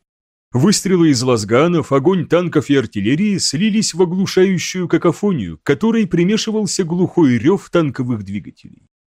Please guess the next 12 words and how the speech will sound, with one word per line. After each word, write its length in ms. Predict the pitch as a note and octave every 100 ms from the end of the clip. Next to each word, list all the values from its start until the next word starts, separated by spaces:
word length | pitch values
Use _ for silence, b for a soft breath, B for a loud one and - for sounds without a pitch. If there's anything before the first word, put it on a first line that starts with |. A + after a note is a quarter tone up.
| _ _ -
С 120 | E3
разочарованием 880 | E3 D#3+ - D#3+ D3 F3 F3+ E3+ D#3+
Леонид 360 | D#3 D#3 D#3+
заметил, 520 | G#2+ A#2 B2+ C#3 G#3 C#3
что 220 | - F#3
их 220 | F3 -
пушки 340 | G#3+ A3+ -
наносили 480 | G3+ G3 F3 - F3
врагу 400 | D3+ C#3 C3+ G3+
лишь 320 | G#3 G#3 -
незначительный 800 | G3 F3 F3+ G3+ F#3+ - G#2+ G#2+
урон. 340 | B2 C#3+ D#2